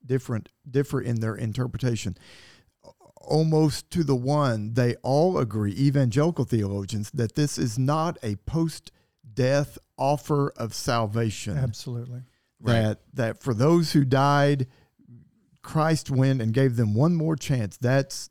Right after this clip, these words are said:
Speaker 1: not what that passage is, is teaching.
Speaker 2: That's
Speaker 3: Right.
Speaker 2: ag-, that's agreed. In fact, to really understand that passage, you need to read the verses before, where Peter is, is writing to believers, and he's saying,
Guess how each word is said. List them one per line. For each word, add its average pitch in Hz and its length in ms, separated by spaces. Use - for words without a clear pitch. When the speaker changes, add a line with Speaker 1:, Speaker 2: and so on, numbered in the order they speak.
Speaker 1:
not 123 640
what 127 280
that 107 220
passage 101 440
is, 95 120
is - 180
teaching. - 380
Speaker 2:
That's 117 260
Speaker 3:
Right. 139 100
Speaker 2:
ag-, 127 160
that's 151 200
agreed. 131 240
In 135 80
fact, 175 460
to 147 60
really 196 280
understand 135 420
that 135 140
passage, 135 440
you 139 100
need 156 240
to 143 60
read 143 280
the 127 60
verses 147 440
before, 120 720
where 160 300
Peter 196 400
is, - 220
is 139 240
writing 165 680
to 190 220
believers, 143 680
and 143 180
he's 147 240
saying, 135 640